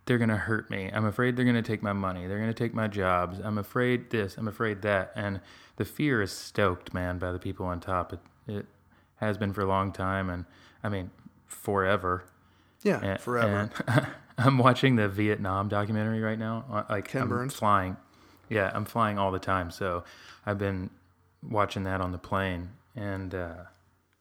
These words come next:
Speaker 1: man, it's so easy to sit back and go, "Man, we live in a crazy time. We're so polarized,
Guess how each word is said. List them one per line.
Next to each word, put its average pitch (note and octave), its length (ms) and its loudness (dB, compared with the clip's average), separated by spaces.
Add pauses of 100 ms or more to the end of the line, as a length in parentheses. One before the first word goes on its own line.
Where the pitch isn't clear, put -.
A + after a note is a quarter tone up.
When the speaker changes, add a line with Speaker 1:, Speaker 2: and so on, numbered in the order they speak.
(500)
Speaker 1:
man, G2+ 340 2 (760)
it's A#2+ 180 -6
so D3 200 4
easy B2 200 4
to A2 100 0
sit G#2 280 -6
back G#2 320 0
and G#2 120 -4
go, F#2+ 220 -4
"Man, A2+ 280 -2
we C3 160 2
live A2+ 240 2
in G2 240 -4 (100)
a G#2 80 -6
crazy A2+ 540 0
time. G#2+ 600 0
We're G#2 140 -4
so A#2 220 -2
polarized, A2+ 1000 0